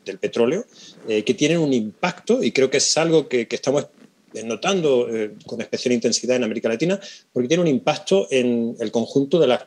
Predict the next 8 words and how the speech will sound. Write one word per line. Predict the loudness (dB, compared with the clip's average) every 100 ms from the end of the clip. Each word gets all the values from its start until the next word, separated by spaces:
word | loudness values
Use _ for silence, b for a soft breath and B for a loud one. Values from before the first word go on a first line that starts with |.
| -4
cadenas | 0 0 0
productivas, | 0 -2 0 0 2 0 -4 B B -6
eh, | 0 2 4 2 2
no | 2
solo | 2 4
las | 4 2
alimentarias. | 0 0 -2 -4 -4 -6 -8
Entonces, | -6 -2 0 -2